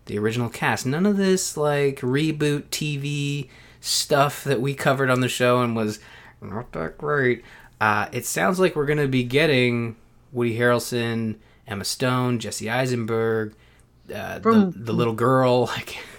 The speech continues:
Speaker 1: she's not listed here, but, um,
Speaker 2: Abigail Breslin.
Speaker 1: is she a, is she a thing, or is she, like, I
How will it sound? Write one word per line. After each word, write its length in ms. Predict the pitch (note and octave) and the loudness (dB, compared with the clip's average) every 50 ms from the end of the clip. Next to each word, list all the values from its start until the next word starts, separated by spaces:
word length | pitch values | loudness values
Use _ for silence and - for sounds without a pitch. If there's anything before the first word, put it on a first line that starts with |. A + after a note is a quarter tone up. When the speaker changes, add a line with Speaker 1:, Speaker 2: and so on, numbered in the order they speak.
| - | -12
Speaker 1:
she's 220 | - - - C3 B2 | -10 -8 -6 -2 0
not 160 | D#3 D#3 B2+ | 2 2 2
listed 320 | C3+ C#3 - - A2+ G#2+ | 2 0 0 0 -4 -4
here, 300 | G2+ - G#2 G2+ A2 A2+ | -4 -6 -6 -4 -4 -4
but, 220 | A2+ G#2+ G2 G2 - - - - - - - - - - - - - | -4 -4 -6 -8 -8 -12 -18 -20 -20 -20 -20 -20 -20 -20 -20 -16 -10
um, 80 | G2 | -4
Speaker 2:
Abigail 400 | - D#3+ D#3+ D#3+ E3 C#3+ E3+ E3 | -2 0 0 0 2 2 2 2
Breslin. 600 | C#3+ B2 C3 C#3 C#3 B2+ - D#3 D#3 E3 E3+ E3 - _ _ _ _ _ _ _ - | 2 2 2 0 0 0 0 -2 0 0 -2 -4 -6 _ _ _ _ _ _ _ -8
Speaker 1:
is 80 | - | -4
she 200 | - - G#3+ A3+ | -2 0 2 2
a, 40 | A#3 | 2
is 220 | A3 - - D#3 - | 2 0 -2 -4 -4
she 160 | - A3+ A3 | -2 0 0
a 40 | G#3 | -2
thing, 460 | - - G#3+ A3 A#3+ C4+ C4+ C4 B3+ | 0 0 0 2 2 0 0 -2 -2
or 120 | - E3+ E3+ | 0 -2 -2
is 60 | D#3+ | -2
she, 440 | - - G3 F#3+ F#3+ F3+ E3 D3 B2+ | -2 -4 -2 -2 -2 -2 -2 -4 -4
like, 180 | B2 C3+ B2+ | -6 -6 -4
I 520 | C3+ C3 D3 D#3 D#3 D3 C#3 C3 B2 B2 | -4 -4 -2 -2 -2 -2 -2 -4 -4 -6